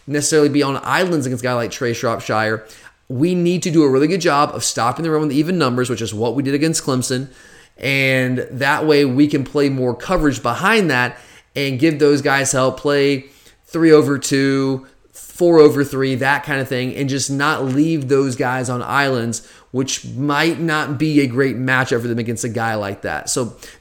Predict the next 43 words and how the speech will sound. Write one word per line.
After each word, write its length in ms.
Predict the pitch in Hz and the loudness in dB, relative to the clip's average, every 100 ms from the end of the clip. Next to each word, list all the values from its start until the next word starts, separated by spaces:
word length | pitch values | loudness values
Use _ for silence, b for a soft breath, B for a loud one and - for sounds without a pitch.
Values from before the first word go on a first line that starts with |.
| - | 0
that's, 400 | 185 220 - - - | 2 2 0 0 2
I 80 | 190 | 4
know 140 | 208 | 8
that's 240 | 208 180 | 8 6
simple, 400 | - 202 202 208 | 2 0 2 2
but 180 | 160 160 | 4 2
I 100 | 139 | 2
think 180 | 156 165 | 2 2
that's 160 | 156 156 | 0 0
what 60 | |
we 60 | 151 | 2
gotta 120 | 139 | 2
do 100 | 147 | 4
in 80 | 147 | 2
this 140 | 143 | 0
game, 300 | 156 147 147 B - | 0 0 -2 B -4
and 100 | 151 | 0
I 80 | 151 | 2
think 200 | 175 151 | 2 0
we 80 | 143 | 2
very 220 | 135 139 | 2 2
much 220 | 139 131 | 0 -4
will 360 | 120 127 135 139 | -2 2 2 2
be 200 | 127 120 | 0 2
able 160 | 120 | 0
to 100 | 120 | -2
do 100 | 120 | -2
that. 100 | 120 | 0
If 80 | 120 | 0
we 60 | 135 | 2
were 80 | 143 | 2
able 140 | 139 | 2
to 40 | |
stop 360 | 127 135 135 - | -2 -2 -4 -6
Clem-, 160 | 139 101 | -6 -2
I 80 | |
know 100 | 160 | -2
Clemson's 240 | 165 165 147 | -2 -2 -4
offensive 200 | 139 139 | -4 -4
line 140 | 135 | -4
is 140 | 123 117 | -4 -2
not 260 | 131 131 | -2 -2
good, 380 | 127 127 127 | 0 0 -2